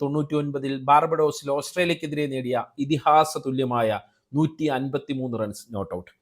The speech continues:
രണ്ടായിരത്തി പത്തൊൻപതിലെ ആഷസ് പരമ്പരയിൽ ഓസ്ട്രേലിയക്കെതിരെ ഒരു wicket-ിന്റെ ചരിത്ര വിജയത്തിലേക്ക് ഇംഗ്ലണ്ടിനെ നയിച്ച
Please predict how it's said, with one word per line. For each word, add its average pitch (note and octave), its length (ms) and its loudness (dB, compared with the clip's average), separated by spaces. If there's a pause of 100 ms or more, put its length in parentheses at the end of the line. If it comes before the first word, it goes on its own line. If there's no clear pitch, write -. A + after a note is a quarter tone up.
(380)
രണ്ടായിരത്തി F#3+ 380 8
പത്തൊൻപതിലെ D#3+ 580 0
ആഷസ് D3 440 -2
പരമ്പരയിൽ B2+ 500 0 (300)
ഓസ്ട്രേലിയക്കെതിരെ F3+ 760 2
ഒരു E3 260 4
wicket-ിന്റെ E3 500 -2
ചരിത്ര E3+ 540 0
വിജയത്തിലേക്ക് D3 680 -2
ഇംഗ്ലണ്ടിനെ D3+ 640 -2
നയിച്ച C3 340 -2